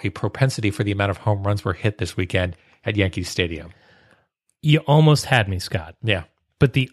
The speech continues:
Speaker 2: only rip in the space-time continuum that I am willing to acknowledge is Aaron Judge.
Speaker 1: Yeah.
Speaker 2: I think he's responsible for, uh, the new singularity that is forming,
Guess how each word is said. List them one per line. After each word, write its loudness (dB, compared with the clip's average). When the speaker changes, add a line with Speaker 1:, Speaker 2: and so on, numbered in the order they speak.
Speaker 2:
only 4
rip 4
in 2
the 4
space-time 2
continuum 4
that 2
I 2
am 0
willing 2
to 2
acknowledge 2
is 2
Aaron 0
Judge. -8
Speaker 1:
Yeah. -6
Speaker 2:
I 6
think 4
he's 2
responsible 0
for, 2
uh, 0
the -2
new 6
singularity 4
that 0
is 0
forming, 0